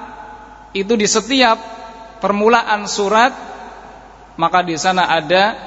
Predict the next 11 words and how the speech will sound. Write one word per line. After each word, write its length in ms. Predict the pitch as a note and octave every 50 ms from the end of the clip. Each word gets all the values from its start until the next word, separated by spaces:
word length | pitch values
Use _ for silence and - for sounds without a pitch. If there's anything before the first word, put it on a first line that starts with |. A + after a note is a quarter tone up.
| - - - - - - - -
lafaz 460 | E3 D#3+ D#3+ D#3 D3+ - F#3 F#3+ F#3+ - - - - - - - - -
Bismillahirrahmanirrahim. 2000 | - F3 F3 F3 - D#3+ D#3 D#3 D3 D3 C#3+ C#3+ D#3 D#3+ D#3 D#3 D3+ D3+ D3 C#3+ C#3+ C3+ C3 C3+ D3 D3+ D3 C#3+ C#3 C3 C3 C3+ C3 C3 C3 B2+ B2 B2 A#2+ C3+ C#3 - - - - - - - - - - - - - - - - - - - - -
Kecuali 320 | - E3+ D#3 F#3 F3+ F#3 F#3
surat 240 | F3+ G3 F3+ F3+ F3
apa, 280 | F3+ F#3+ F#3 F3+ E3+ E3+ E3+ - - - - - - - - - - - - -
para 240 | - - D3 D3+ D3
jamaah? 360 | C#3 D3 C#3+ D3 C#3+ F#3 G#3+ A3 - - - - - - - - - - - - - - - - - - - - - - - -
Kecuali 240 | - D3 - F3 F#3+ F#3+
surat 260 | F#3 F3 F3 G3 G3+
apa? 200 | F#3+ F3 F3+ F#3+ - - - - - - - - - - - -
Surat 340 | - - D3 D3+ E3+ G#3